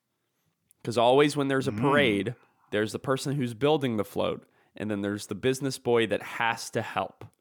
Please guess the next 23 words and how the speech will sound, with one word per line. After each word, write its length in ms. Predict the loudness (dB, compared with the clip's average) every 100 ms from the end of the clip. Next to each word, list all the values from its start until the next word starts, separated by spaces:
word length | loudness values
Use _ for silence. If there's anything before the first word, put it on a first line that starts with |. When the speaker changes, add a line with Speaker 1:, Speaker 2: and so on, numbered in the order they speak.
| _ _ _ -20
Speaker 2:
That's 220 | -12 -10
true. 460 | -4 -2 0 -2 -6 _ -14
That's 200 | -10 -8
true. 220 | -2 0 2
Speaker 1:
So 280 | 4 4 4
if 200 | 0 -2
we 100 | 2
go 220 | 4 2
to 640 | 0 -2 0 2 2 0 -4 _ _ _ _ _ _ _
Christmas 480 | -2 0 0 -2 -2
at 140 | -4
the 60 | -4
Thanksgiving 580 | -4 -2 -2 -2 -2 0
Day 140 | 0
Parade, 600 | 0 0 2 2 0 -4 -10 _ -16
Speaker 2:
Yeah. 640 | -14 -10 -10 -8 -4 -2 2
Speaker 1:
or 340 | 4 4 4
what 220 | 0 0 2
is 100 | 0
it? 160 | -2 -6 -10 -2
Be-, 120 | 0 2
uh, 400 | 2 4 2 0
Happiness 800 | -2 -2 0 0 -2 -6 -14